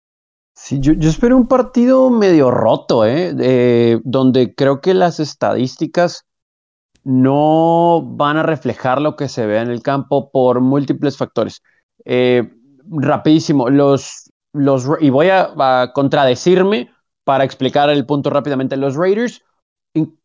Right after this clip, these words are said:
curioso, pero son el mejor equipo en la liga llegándole al quarterback cuando solamente ponen presión con cuatro. Y a esta línea ofensiva,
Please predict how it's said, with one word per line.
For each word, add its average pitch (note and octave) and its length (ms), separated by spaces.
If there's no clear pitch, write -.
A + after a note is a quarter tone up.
curioso, F#3 540
pero E3 160
son E3+ 220
el F#3+ 100
mejor F3+ 380
equipo F#3+ 320
en G3 80
la D3+ 100
liga F3+ 460
llegándole D3 540
al C3 140
quarterback F3 560
cuando D3 220
solamente E3+ 300
ponen F3+ 240
presión D3+ 340
con D3 220
cuatro. C3+ 560
Y E3+ 140
a B2+ 240
esta F#3 280
línea G3 260
ofensiva, C#3 680